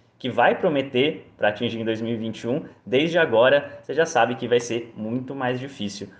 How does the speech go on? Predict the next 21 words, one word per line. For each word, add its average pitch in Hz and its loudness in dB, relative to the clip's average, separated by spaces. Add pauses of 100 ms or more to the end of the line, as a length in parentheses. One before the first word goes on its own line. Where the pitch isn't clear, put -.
começar 113 -2
dois 98 -2
mil 101 -4
e 98 -6
vinte 101 -10
e 95 -8
um 90 -6 (220)
do 98 -10
jeito 95 -6
certo. - -6 (300)
E 151 -4
é 160 -2
por 226 -4
isso - -4
que - -4
a 113 0
gente 120 -4
quer - 0 (160)
falar 107 0
pra 190 0
você, 135 -4